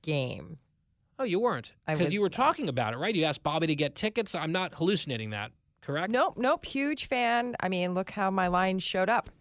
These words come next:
Speaker 1: Huge fan. Um, you know, just scheduling, uh, things got in the way, unfortunately. But, you know,
Speaker 2: Mm.
Speaker 1: go Lions!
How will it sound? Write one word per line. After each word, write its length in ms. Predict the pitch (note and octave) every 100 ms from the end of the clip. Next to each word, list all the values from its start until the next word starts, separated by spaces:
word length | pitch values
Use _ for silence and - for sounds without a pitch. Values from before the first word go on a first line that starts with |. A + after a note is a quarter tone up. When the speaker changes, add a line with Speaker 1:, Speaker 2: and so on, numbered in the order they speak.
| _ _
Speaker 1:
Huge 220 | A3+ A#3+ -
fan. 400 | G3 E3+ F3+ F3+ _ _ _ _ _ _ _ -
Um, 560 | E3 E3 E3 E3 E3 -
you 140 | G3
know, 180 | G#3 G#3
just 540 | G#3+ G#3 - - -
scheduling, 920 | E3 - - A#3+ B3+ B3 B3 A#3+ A#3+ A3 -
uh, 80 | A3+
things 320 | - D4 C4+
got 200 | B3 A#3
in 100 | A3+
the 80 | G#3
way, 360 | F3 D3+ - -
unfortunately. 920 | - E3+ - D#3+ - C3 A2 E2+ - E3 -
But, 280 | D3 C3 -
you 80 | D#3
know, 80 | C#3
Speaker 2:
Mm. 260 | C3 A2 G#2+ -
Speaker 1:
go 200 | E4+ F4
Lions! 600 | E4 D4+ G#3 D3+ D#3+